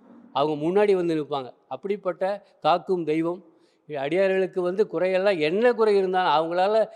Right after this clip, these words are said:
இது செய்ய முடியும், செய்ய முடியாதுங்கிறது கிடையாது. ரெட்டிப்பட்டி சுவாமிகளை பத்தி பேசும்போது, "எத்தின் மேல் நம்பி இருக்கிறேன் என்றால் எவரையும் ஆட்கொள்ளும் உனதால் சொத்துன் மேல்" என்றார். ஒரு மகான் வந்து சில பேருக்கு இது பண்ண முடியும், பண்ண முடியாதுன்னு இருக்கு.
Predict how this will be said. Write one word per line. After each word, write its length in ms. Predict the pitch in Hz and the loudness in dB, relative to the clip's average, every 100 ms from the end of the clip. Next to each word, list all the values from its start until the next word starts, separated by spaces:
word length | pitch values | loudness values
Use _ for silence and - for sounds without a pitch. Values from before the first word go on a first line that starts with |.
| - - | -14 -8
இது 180 | 156 | -6
செய்ய 300 | 156 180 214 | -2 -2 2
முடியும், 400 | 214 214 214 220 | 2 0 2 2
செய்ய 280 | 185 180 190 | 2 -2 -2
முடியாதுங்கிறது 460 | 185 180 175 175 165 | -2 0 0 -2 -4
கிடையாது. 420 | 151 139 123 - _ _ _ - | -4 -6 -8 -14 _ _ _ -10
ரெட்டிப்பட்டி 400 | 151 214 220 202 | -6 0 2 2
சுவாமிகளை 360 | 180 175 180 | 0 0 0
பத்தி 220 | 175 175 196 | -2 -2 -2
பேசும்போது, 760 | 175 165 170 175 151 151 - _ _ _ | -2 -2 0 2 2 0 -8 _ _ _
"எத்தின் 400 | 135 - 202 202 | -6 0 0 4
மேல் 260 | 202 214 | 6 6
நம்பி 280 | 196 175 196 | 4 2 0
இருக்கிறேன் 460 | 208 196 196 202 196 | 2 2 2 2 2
என்றால் 460 | 190 208 190 202 | 0 2 2 2
எவரையும் 500 | 139 139 175 220 240 | -2 0 2 2 2
ஆட்கொள்ளும் 520 | 208 196 202 233 254 240 | 4 4 2 2 2 4
உனதால் 320 | 214 214 208 | 4 4 2
சொத்துன் 380 | 196 170 196 185 | -2 -2 -2 0
மேல்" 160 | 180 | -2
என்றார். 320 | 156 139 120 _ _ _ | -2 -4 -6 _ _ _
ஒரு 160 | 151 151 | -4 -2
மகான் 260 | 156 196 | 0 0
வந்து 240 | 196 196 190 | 0 -2 -2
சில 200 | 175 175 | -2 0
பேருக்கு 320 | 190 190 185 | 0 -2 -2
இது 160 | 170 | -6
பண்ண 260 | - 156 196 | 0 2 2
முடியும், 320 | 208 208 208 | 2 2 2
பண்ண 200 | 180 175 | 0 -2
முடியாதுன்னு 460 | 175 165 165 170 160 | -2 0 0 0 -4
இருக்கு. 340 | 143 127 - | -6 -10 -14